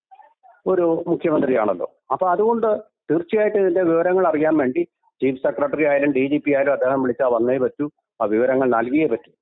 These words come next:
അപ്പൊ ഇവരാവുമ്പോ സത്യസന്ധമായിട്ട് വളച്ചൊടിക്കാൻ പോവില്ല. ഡേറ്റ, ഡേറ്റ ആയിട്ട് കൊടുത്തേ പറ്റൂ. അല്ലെങ്കിൽ വേറെ സംവിധാനങ്ങളുണ്ട് ഗവർണർക്ക്, ആ സംവിധാനങ്ങൾ വെച്ച് കറക്റ്റ് ആയിട്ട് അറിയാൻ പറ്റും. അത് സംബന്ധിച്ചാണ്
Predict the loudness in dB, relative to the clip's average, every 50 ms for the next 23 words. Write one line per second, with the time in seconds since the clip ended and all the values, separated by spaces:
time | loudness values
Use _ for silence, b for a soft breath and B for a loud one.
0 | _ _ _ _ _ _ _ _ -10 -6 -4 -4 -6 -6 -6 -4 -2 0 2 2
1 | 2 2 0 0 -2 -4 -2 -2 -2 -2 0 -2 -2 0 0 0 0 0 0 0
2 | 0 0 0 0 2 2 0 0 -2 -2 -2 -2 0 0 0 0 0 0 -2 -4
3 | -6 -6 -8 _ _ _ _ _ _ _ _ _ _ _ _ -2 -2 -2 0 0
4 | 0 0 0 0 0 0 0 0 0 0 0 0 0 0 0 2 2 0 0 -2
5 | -4 -4 -2 -4 -2 -2 -2 -2 -2 -2 -4 -2 -4 -6 -6 _ _ _ _ -6
6 | -4 -2 -2 0 0 0 0 2 2 2 0 0 0 0 0 2 2 2 2 2
7 | 2 2 2 2 0 0 0 0 0 0 0 0 -2 -4 -6 -4 -2 -2 -2 0
8 | -2 -2 -2 0 0 0 0 0 0 0 -2 -2 -4 -6 -6 -4 -4 -2 -2 -4
9 | -6 -4 -2 -2 -2 0 -2 -4 -2 -2 -2 -2 -2 -4 -8 _ -12 _ _ _
10 | _ _ _ _ _ _ _ _ _ _ _ -4 -4 -4 -2 -2 -2 0 0 0
11 | 0 -2 -2 -2 -2 -2 -2 -2 -4 -6